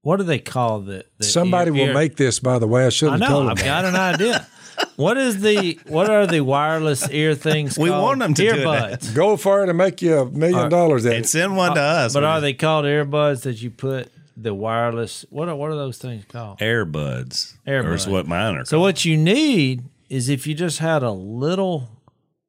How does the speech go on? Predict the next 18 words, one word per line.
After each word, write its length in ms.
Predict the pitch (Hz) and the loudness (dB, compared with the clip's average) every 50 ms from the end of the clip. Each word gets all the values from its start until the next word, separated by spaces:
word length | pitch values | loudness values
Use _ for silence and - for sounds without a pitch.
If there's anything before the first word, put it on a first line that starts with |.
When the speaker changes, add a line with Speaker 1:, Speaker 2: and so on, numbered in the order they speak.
| _ _ _ | _ _ _
Speaker 1:
you 120 | - 139 139 | -8 -6 -4
know, 160 | 139 131 113 | -2 -2 -2
something 460 | - - 151 156 151 - - 143 131 | -2 -2 -2 -2 -2 -2 -4 -4 -2
that 140 | 127 123 113 | -2 -2 -2
attached 460 | 104 98 - - 139 131 117 - - | -4 -4 -4 -2 -2 -2 -4 -6 -10
to 60 | - | -8
the 100 | 110 107 | -8 -8
back 300 | 101 101 120 120 113 - | -4 -4 -4 -4 -4 -6
of 120 | - 104 101 | -8 -10 -10
your 160 | 98 95 101 | -12 -12 -10
ear. 300 | 110 120 117 110 98 90 | -8 -6 -6 -6 -6 -6
Speaker 2:
That 300 | 95 110 110 113 123 131 | -2 0 2 2 2 2
is 160 | 127 127 113 - | 0 -2 -2 -4
correct. 360 | - 131 127 135 131 113 - | -2 0 2 2 2 2 2
Speaker 1:
Look, 280 | 147 165 175 160 131 - - | 2 2 2 0 -2 -2 -4
and 220 | 123 123 123 123 | -4 -2 0 0
then 320 | 143 160 170 175 165 156 | 2 2 4 4 2 2
maybe 580 | 147 151 151 151 151 143 131 131 123 113 104 - | 2 4 4 2 2 2 2 0 0 0 -2 -4